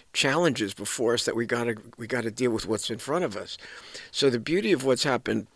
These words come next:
this weekend especially is that I went back into some of our old programs and protocols, which I think we should put out and market. They are so excellent. And what did I see in there? Boy,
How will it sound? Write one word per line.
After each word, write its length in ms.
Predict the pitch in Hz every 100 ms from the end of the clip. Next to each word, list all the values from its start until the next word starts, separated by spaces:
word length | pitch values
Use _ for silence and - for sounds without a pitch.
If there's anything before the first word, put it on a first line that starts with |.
| - _ _ _ -
this 240 | 127 -
weekend 320 | 123 117 98 -
especially 800 | - - 127 - 92 90 73 - - - - -
is 220 | 139 120
that 120 | 127
I 40 | 127
went 260 | 143 151
back 260 | 139 127 -
into 200 | 110 113
some 240 | - 123
of 120 | 117
our 160 | 107 95
old 160 | 101 -
programs 560 | - 104 98 - -
and 120 | 110
protocols, 560 | - 110 104 - 90 -
which 160 | 104 107
I 140 | 131
think 300 | - 135 -
we 80 | 113
should 240 | - 107
put 200 | - 117
out 360 | 101 90 - - - - - - - -
and 160 | 127 117
market. 420 | 107 98 - -
They 100 | 117
are 240 | 123 110
so 520 | 98 - - 120 101 -
excellent. 540 | 117 101 - 82 - - - - - - - -
And 280 | 135 123 113
what 100 | 131
did 160 | 131 131
I 80 |
see 200 | 123 143
in 80 | 147
there? 160 | 156 165 - - - - _
Boy, 220 | - 226